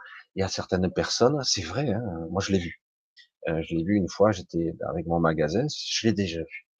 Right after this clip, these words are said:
C'était étonnant, la personne s'approche de l'ordinateur, l'ordinateur planté à son approche. Je dis, c'était vraiment,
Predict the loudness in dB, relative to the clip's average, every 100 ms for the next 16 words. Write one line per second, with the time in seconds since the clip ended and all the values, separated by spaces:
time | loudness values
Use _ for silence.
0 | _ -8 -8 0 0 2 2 6 6 6
1 | 6 4 2 0 0 0 -4 6 10 12
2 | 12 10 10 4 4 2 2 0 -2 2
3 | 6 6 6 8 8 8 6 4 2 0
4 | -2 -4 -6 -12 -14 -20 _ _ -18 -2
5 | 0 0 -4 -4 2 6 6 4 -2